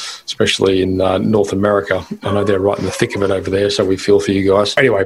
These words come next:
if you didn't get a chance to hear that conversation, do go back and check it out. This conversation today is gonna be a little bit more about the practical applications on how you can tr-, transition your business when you are forced off the tools.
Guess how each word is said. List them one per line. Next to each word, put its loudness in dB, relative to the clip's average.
if -2
you 2
didn't 4
get 6
a 0
chance -2
to -2
hear 2
that 0
conversation, 0
do 2
go 0
back -2
and -8
check 0
it -2
out. -4
This -4
conversation -2
today -2
is -2
gonna -2
be 2
a 2
little 4
bit 2
more 2
about -4
the -18
practical -4
applications -4
on -2
how -2
you 0
can -2
tr-, -6
transition -4
your 0
business 2
when 2
you 2
are 2
forced 2
off 0
the 2
tools. 2